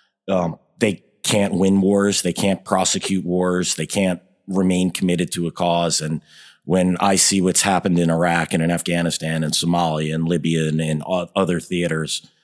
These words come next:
uh, I can't advocate for the U S military to put, uh, uh, um, put U S troops in harm's way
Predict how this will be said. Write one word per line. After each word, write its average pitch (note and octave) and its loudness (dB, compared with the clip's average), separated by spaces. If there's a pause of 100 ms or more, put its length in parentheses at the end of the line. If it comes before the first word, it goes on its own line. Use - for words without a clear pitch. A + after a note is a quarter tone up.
(260)
uh, E2 -6
I F#2+ 2
can't G#2+ 0
advocate D2+ -4
for F2 -2
the D#2+ -2
U E2 -2
S - -2
military E2 -2
to D2+ -6
put, - -4 (260)
uh, F2 -10 (180)
uh, E2 -2 (160)
um, D2+ -2 (300)
put G2+ -4
U E2+ 0
S D#2+ -2
troops E2+ -2
in D2+ -4
harm's D2 -4
way D#2 -4